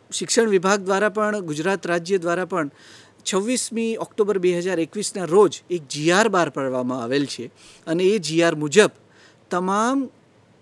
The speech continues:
ગુજરાતની તમામ શાળાઓમાં આપત્તિ વ્યવસ્થાપન સમિતિ એટલે કે એસ ડી એમ સી અને ફોકલ પોઇન્ટ ટીચરની રચના કરવામાં આવેલ છે.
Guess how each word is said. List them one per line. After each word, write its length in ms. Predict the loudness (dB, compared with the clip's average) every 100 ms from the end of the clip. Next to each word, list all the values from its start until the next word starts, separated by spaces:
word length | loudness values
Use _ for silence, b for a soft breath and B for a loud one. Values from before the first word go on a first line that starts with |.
| _ _ _ -10
ગુજરાતની 580 | -2 2 4 2 0 -4
તમામ 380 | -2 0 0
શાળાઓમાં 680 | 0 0 0 0 -2 -4 -6 -12 B B B _
આપત્તિ 460 | -4 2 2 2 0
વ્યવસ્થાપન 580 | 2 0 -2 -6 -4 -6
સમિતિ 540 | -2 0 0 -2 -10 -14 _ _ _ _ _ _
એટલે 220 | -2 0
કે 180 | 0 -2 0
એસ 240 | -2 -2
ડી 260 | -4 -6 -6
એમ 180 | -8 -6
સી 360 | -4 -2 -4 -8 b b -6
અને 220 | -2 -2
ફોકલ 420 | 0 -4 -2 -4
પોઇન્ટ 300 | 0 0 0
ટીચરની 500 | -6 -4 -4 -2 -6
રચના 400 | -4 -4 -4 -4
કરવામાં 460 | -6 -6 -6 -4 -6
આવેલ 460 | -6 -6 -6 -6
છે. 320 | -4 -4 -4